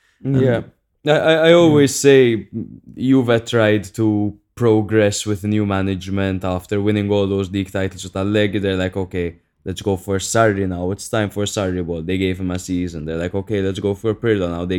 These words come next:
Speaker 2: gave him a season. They panicked and they went back to Allegri. They've halted all the progress that they were working towards for those two seasons where they were still getting Champions League. Now they're risking not getting Champions League in their old system, stuck in a very conservative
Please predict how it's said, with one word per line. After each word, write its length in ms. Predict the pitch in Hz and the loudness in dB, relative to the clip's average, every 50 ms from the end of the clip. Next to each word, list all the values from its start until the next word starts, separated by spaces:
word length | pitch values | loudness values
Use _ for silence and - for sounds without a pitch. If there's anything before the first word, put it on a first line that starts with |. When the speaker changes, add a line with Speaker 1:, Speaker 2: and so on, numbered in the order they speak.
| 92 95 | -2 -2
Speaker 2:
gave 120 | 95 90 | -4 -4
him 120 | 92 90 82 | -4 -8 -8
a 80 | 92 | -8
season. 500 | 92 - 131 127 123 117 120 120 120 - _ _ _ _ _ _ - | -6 -4 -2 -2 0 0 -2 -4 -4 -6 _ _ _ _ _ _ 0
They 120 | 117 110 | 2 2
panicked 440 | 107 - 101 98 95 98 92 - - | 2 2 0 0 0 -2 -4 -6 -6
and 120 | 92 90 | -4 -2
they 80 | 92 90 | -2 0
went 220 | 90 95 98 92 | 0 0 -2 -2
back 180 | 87 90 87 - - | -4 -6 -8 -8 -8
to 120 | 90 85 | -8 -6
Allegri. 600 | 85 85 87 87 85 82 82 69 78 78 76 - _ _ _ _ _ | -4 -2 -2 -2 -2 -4 -6 -8 -10 -14 -14 -16 _ _ _ _ _
They've 160 | - 104 98 - 110 | -4 -4 -4 -2 -2
halted 260 | 104 104 101 - 104 | -2 -2 -2 0 0
all 160 | 110 123 131 | 2 2 2
the 120 | 123 120 110 - - | 2 0 -2 -2 -2
progress 380 | 104 98 95 82 101 98 90 | -2 -2 -2 -2 -4 -4 -4
that 100 | 95 95 | -4 -6
they 100 | 92 98 95 98 | -4 -4 -2 -2
were 80 | 98 98 95 92 | -2 0 0 -2
working 300 | 90 95 - - 101 95 | -2 -4 -4 -6 -10 -8
towards 340 | 92 92 92 90 90 90 - | -8 -6 -4 -2 -2 -2 -4
for 180 | - - 95 92 | -6 -6 -6 -4
those 180 | 90 90 95 92 | -4 -4 -6 -6
two 200 | - - 120 110 | -6 -6 -6 -6
seasons 540 | - - 90 90 87 82 87 90 90 85 92 | -6 -4 -4 -4 -4 -4 -6 -8 -8 -4 -4
where 100 | 90 87 | -4 -2
they 100 | 87 87 | 0 0
were 140 | 87 87 90 | -2 -2 -4
still 300 | 87 - - 101 98 98 90 | -6 -6 -6 -4 -4 -4 -2
getting 320 | 92 90 - 95 95 95 | -4 -6 -4 -6 -8 -8
Champions 520 | 92 - 92 87 85 - 92 92 92 87 87 | -6 -8 -8 -8 -8 -8 -8 -8 -8 -8 -8
League. 240 | 82 73 67 - - _ _ _ _ _ _ _ _ - | -10 -12 -12 -14 -18 _ _ _ _ _ _ _ _ -6
Now 180 | 107 110 120 | -2 0 0
they're 200 | 113 113 107 101 98 | 2 2 2 0 0
risking 360 | - - - 101 92 95 101 | -4 -6 -6 -4 -4 -2 -2
not 220 | 110 113 113 110 - | 0 0 -2 -2 -2
getting 280 | 98 90 - 90 92 | -6 -6 -4 -4 -8
Champions 520 | 90 - 95 87 90 90 120 120 113 101 92 | -6 -6 -6 -6 -6 -6 -6 -6 -4 -4 -4
League 320 | 90 92 92 90 - - - | -2 -2 -2 -4 -6 -10 -10
in 120 | 92 95 90 | -6 -4 -2
their 180 | 92 90 90 - - | -2 -2 -2 -2 0
old 240 | 117 120 117 113 | 0 0 0 -2
system, 460 | - - 95 90 - - - 92 90 90 | -4 -8 -8 -8 -8 -8 -6 -6 -6 -6
stuck 260 | - - 101 92 - | -6 -8 -8 -6 -6
in 80 | 92 | -4
a 80 | 90 92 | -4 -4
very 400 | 92 92 92 101 110 107 101 95 90 | -6 -6 -4 0 0 0 0 0 -4
conservative 1080 | - - 101 98 98 - - - 117 110 104 98 90 92 90 - 90 87 87 85 - | -4 -6 -6 -6 -6 -6 -6 0 2 2 2 2 0 -2 -6 -6 -4 -6 -6 -6 -12